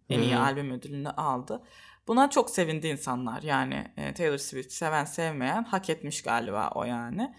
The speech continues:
Speaker 2: Hı hı.
Speaker 1: O açıdan. Onun dışında bir de, e, Harry Styles. Kendisi bir dönem kızlarımızın, e, genç kızların kalbini çalan One Direction grubunun, e, e, işte frontman'i yani. Sanırım solistiydi.
Speaker 2: Onların dördü de eşit değil miydi?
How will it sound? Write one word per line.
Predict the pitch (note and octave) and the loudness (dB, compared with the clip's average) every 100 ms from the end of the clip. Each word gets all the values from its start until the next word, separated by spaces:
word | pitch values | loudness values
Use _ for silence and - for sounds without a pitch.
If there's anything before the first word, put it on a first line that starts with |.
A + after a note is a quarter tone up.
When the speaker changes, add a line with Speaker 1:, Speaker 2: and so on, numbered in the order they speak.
| - | -6
Speaker 2:
Hı | A#2 | -2
hı. | G#2 A2 | -2 0
Speaker 1:
O | G2+ | 0
açıdan. | C3 - - A3+ - - - - _ | -2 -4 -4 -4 -4 -18 -20 -20 _
Onun | - A#3+ C#4+ | 0 2 2
dışında | - - A3 G#3 B3 | 2 2 2 2 2
bir | B3 | 2
de, | G3+ A#3 D4 - - | 4 4 4 0 -4
e, | D3+ | -2
Harry | D#3+ G#3+ A3 | 2 2 4
Styles. | - F#3 D3 C3 A3+ - - _ _ _ | 2 4 4 4 -2 -6 -12 _ _ _
Kendisi | - A3 A3 A3+ | 0 2 2 0
bir | A3+ G3+ | 0 2
dönem | G3 G3 G#3 G#3 | 4 6 4 2
kızlarımızın, | G#3 E3+ E3+ F3 E3+ E3+ F#3 F#3+ - | -2 6 6 6 0 -2 -2 -6 -10
e, | C#3+ | -4
genç | D3+ E3 | -2 -2
kızların | - D3+ D3 D#3 | -4 0 2 2
kalbini | E3 D#3 C#3 C#3 D#3+ | 0 2 2 0 -4
çalan | - C#3 D3+ D3+ | 0 2 4 4
One | D#3 D3+ | 2 4
Direction | C#3 C3 - C#3 | 2 0 -4 -4
grubunun, | C#3 C3+ C#3 E3+ G3 C#3 | 0 0 0 -2 -4 -6
e, | C3+ C3 A2+ - _ - | -4 -4 -6 -10 _ -10
e, | C3 - | -8 -8
işte | - - A2+ - _ - | -8 -8 -10 -10 _ -8
frontman'i | - D#3 C#3+ C3 B2+ B2 | 2 2 2 -2 -2 0
yani. | A#2+ A#2+ C#3 F#3+ - - | -2 -2 -4 -8 -10 -14
Sanırım | - C#3 C#3 C#3 | -6 -4 -4 -4
solistiydi. | C#3 C3+ - - B2+ A2+ - - - | -2 -2 -4 -6 -8 -6 -10 -10 0
Speaker 2:
Onların | B2 C3 D3+ B2 | 8 10 10 12
dördü | C#3 D3 | 12 12
de | C#3+ | 8
eşit | D3+ - C#3+ | 8 6 6
değil | F#3+ | 6
miydi? | D#3 A2 F#2+ F#2+ | 8 4 2 -6